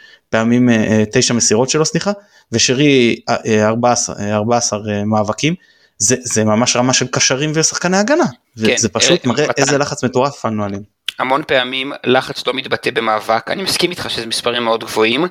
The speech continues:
Speaker 2: צריך לשים לב, בגלל זה אני הרבה פעמים אומר לנדב קוף, בוא נדבר על המספרים שהם לא המספרים, בוא נראה כמה ספרינטים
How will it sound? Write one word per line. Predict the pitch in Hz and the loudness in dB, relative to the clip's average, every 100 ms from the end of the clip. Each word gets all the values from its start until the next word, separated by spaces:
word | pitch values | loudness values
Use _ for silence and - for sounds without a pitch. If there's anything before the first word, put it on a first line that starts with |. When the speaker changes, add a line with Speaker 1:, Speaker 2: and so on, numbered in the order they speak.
| - - - - | -6 -20 -16 -2
Speaker 2:
צריך | 160 - | 0 0
לשים | 147 160 147 | -2 -4 -2
לב, | 151 | -2
בגלל | 143 131 | -2 0
זה | 147 | 0
אני | 139 | 0
הרבה | 127 135 | -2 0
פעמים | 131 123 | -2 0
אומר | 123 | 0
לנדב | 123 117 120 120 | 0 0 0 -2
קוף, | - 120 - 117 | -4 -10 -8 0
בוא | 131 | 0
נדבר | 127 123 127 | 2 2 2
על | 123 | 2
המספרים | 120 - - 120 143 | -2 -6 -4 -2 -2
שהם | - 120 120 | -2 -2 0
לא | 135 | 0
המספרים, | 127 - - 98 87 _ _ | 0 -4 -4 -4 -4 _ _
בוא | 135 190 | 0 2
נראה | 165 170 | 2 0
כמה | - 156 151 | 2 -2 -2
ספרינטים | - - 143 147 - 175 | -10 -4 -2 -2 -2 -2